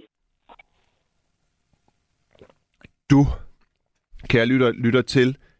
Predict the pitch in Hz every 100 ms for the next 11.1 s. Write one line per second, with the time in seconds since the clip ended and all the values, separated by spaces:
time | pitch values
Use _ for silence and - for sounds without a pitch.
0 | - 92 113 131 139 - 110 107 110 107
1 | - 98 92 - _ _ 87 85 - 85
2 | 85 - 175 185 _ - - - _ -
3 | 113 113 110 113 - 98 107 117 - 87
4 | 90 110 123 120 104 104 131 139 123 131
5 | 131 127 127 120 139 - 113 113 117 -
6 | _ - 117 107 117 - 113 - - 104
7 | 104 _ _ _ - 98 92 92 143 -
8 | _ _ 104 107 147 143 131 156 165 147
9 | 147 156 123 - 117 - 113 147 151 131
10 | 123 - 98 101 120 135 117 113 120 165